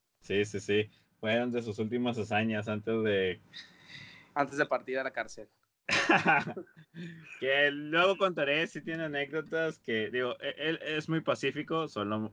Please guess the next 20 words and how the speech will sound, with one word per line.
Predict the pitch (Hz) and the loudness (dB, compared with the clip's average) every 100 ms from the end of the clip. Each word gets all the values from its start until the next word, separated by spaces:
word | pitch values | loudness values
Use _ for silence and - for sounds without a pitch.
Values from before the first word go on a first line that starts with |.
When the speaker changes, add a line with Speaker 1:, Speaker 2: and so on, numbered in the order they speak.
| - | -6
Speaker 1:
tiene | 107 104 | -4 -2
mala | 101 104 101 | 0 0 0
suerte. | 104 104 104 139 - _ _ - _ | 0 -2 0 -4 -4 _ _ -20 _
Speaker 2:
Sí, | - 156 156 | 0 4 6
de | 147 | 6
hecho, | 143 - | 4 2
yo, | 135 139 147 143 | -2 0 -2 -4
yo | 151 | -4
creo | 151 151 | -2 -2
lo | 139 | -4
mismo. | 131 120 113 113 | -8 -10 -12 -12
Speaker 1:
Ajá. | - 113 - | -8 -2 0
Speaker 2:
Apoyo | - 156 | 0 -2
firmemente | 147 147 147 147 147 | -4 -4 -4 -6 -4
esa | 143 | -6
teoría, | 131 117 110 110 | -4 -10 -10 -10
¿eh? | 127 _ | -16 _
Speaker 1:
Sí, | 104 - - | -14 -12 -8
o | - | 0
sea, | 139 135 135 | 6 6 6